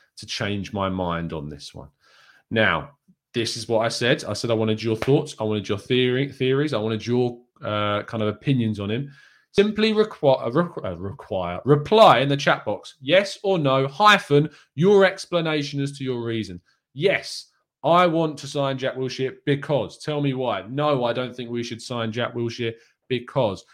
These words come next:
Tell me your reasons. That's the key thing about the show. It's the key thing about this. It's not about throwing in words and statements. It's about you explaining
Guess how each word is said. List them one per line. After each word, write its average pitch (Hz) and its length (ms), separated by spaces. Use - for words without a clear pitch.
Tell 170 320
me 156 340
your 123 480
reasons. 117 760
That's 147 280
the 151 100
key 143 340
thing 127 200
about 113 300
the 101 100
show. 139 340
It's 170 160
the 120 80
key 120 240
thing 113 160
about 113 240
this. 143 220
It's - 120
not 160 140
about 143 280
throwing 127 300
in 110 180
words 123 520
and 90 100
statements. 120 640
It's - 100
about 107 300
you 180 400
explaining 123 640